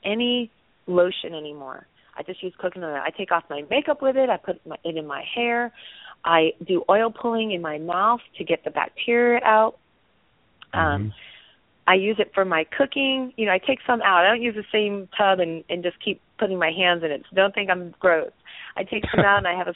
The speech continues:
Speaker 1: special place in my bathroom that has my coconut oil in it. I have a place next to my stove that has it. I've got the big tub. This big tub at Costco costs sixteen ninety-nine. It's, it's a fraction of the cost, and it lasts,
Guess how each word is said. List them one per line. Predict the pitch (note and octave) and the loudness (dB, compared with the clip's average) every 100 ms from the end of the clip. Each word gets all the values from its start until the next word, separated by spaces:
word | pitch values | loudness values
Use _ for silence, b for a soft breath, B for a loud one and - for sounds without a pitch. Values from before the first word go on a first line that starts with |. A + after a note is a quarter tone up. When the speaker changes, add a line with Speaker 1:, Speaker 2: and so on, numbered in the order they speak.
| - | -2
Speaker 1:
special | F#3+ G3 | -2 -2
place | F#3+ G3 G3 G3+ | 0 0 0 -4
in | F#3+ | -2
my | E3+ | -2
bathroom | E3 F3 G3 G3 G3+ G3 | -2 2 2 2 -4 -6
that | E3+ | -6
has | F#3 F3+ | -6 -6
my | F#3 F3+ - | -8 -8 -10
coconut | F3+ F#3+ F3+ - | -12 -12 -14 -10
oil | E3+ F3 F3+ | -10 -10 -12
in | F3+ | -8
it. | F3+ - B B B | -8 -10 B B B
I | |
have | E3 | -4
a | D#3 | -2
place | G3 G3+ - - | 0 0 -4 -20
next | - - | -20 -14
to | |
my | E3+ E3+ _ | -12 -12 _
stove | G3+ G3+ G3 | -2 -2 0
that | F#3+ | -2
has | F#3+ F#3 F#3 F#3+ | 0 0 0 -4
it. | |
I've | F3 - | -6 -4
got | E3 D#3+ | -4 -4
the | |
big | D#3 G3 G3+ - | -2 0 0 -2
tub. | G3+ G3 D3+ B B | 2 2 2 B B
This | A3+ F#3+ - | -8 -8 -4
big | C#4 D4+ C4+ - | -2 -2 -4 0
tub | C#4 A#3+ | 2 2
at | - | -2
Costco | - - D4 - G3 F#3+ F#3 b b b - | -2 0 0 2 4 4 0 b b b -2
costs | B3+ - | 0 0
sixteen | - - - - C#4+ C4+ | -6 -6 -8 -4 0 0
ninety-nine. | C4 C4 B3+ C4 E4+ F#3+ - - _ _ _ _ _ _ _ _ _ A#3+ | 0 0 0 2 2 2 0 -8 _ _ _ _ _ _ _ _ _ 2
It's, | B3+ - - _ b b b | 2 0 -20 _ b b b
it's | A#3+ | -2
a | C4 _ | -2 _
fraction | - - - C4+ | 0 0 0 -6
of | B3+ | -8
the | - | -4
cost, | A#3+ A#3+ - B A#3+ | -2 -2 -8 B 0
and | |
it | A#3+ | 0
lasts, | A3 G#3+ B3 B3+ | 0 0 -2 -4